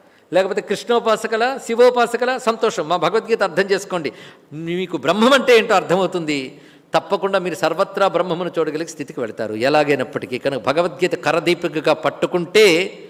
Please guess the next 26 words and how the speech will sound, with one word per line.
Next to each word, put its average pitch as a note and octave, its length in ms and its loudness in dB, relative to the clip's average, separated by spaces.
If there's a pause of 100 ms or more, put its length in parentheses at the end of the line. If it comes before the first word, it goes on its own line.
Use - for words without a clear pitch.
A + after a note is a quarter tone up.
(320)
ప్రతి C#4 220 2
మార్గంలో C4+ 460 4
మనం C4+ 300 2 (720)
పరిపూర్ణం D#4 580 0
చేసుకోగలం. E3 680 2
ఇది D3 160 -2
తెలుసుకోవాలి, D#3 460 -2
దాని C#3+ 140 -2
నుంచి D3 140 -8
పక్కకు D#3+ 340 -6
వెళ్ళనక్కర్లేదు. D3+ 840 -2
కనుక D3+ 140 -6
ఈ D#3 120 -6
శ్లోకాలు E3+ 360 -2
బాగా F#3 260 2
అర్థం E3 220 -2
చేసుకోవాలి. E3+ 540 -2 (600)
ఈ F3+ 280 -6 (160)
చర్చకి A3 680 -4 (480)
మనం F3+ 500 -2
ఈ D#3 100 -2
స్-, - 140 -10 (280)
మొత్తం A#3+ 420 -2
గ్రంథంలో G#3+ 500 2
అంతా A#3 300 2
ఈ A#3 140 4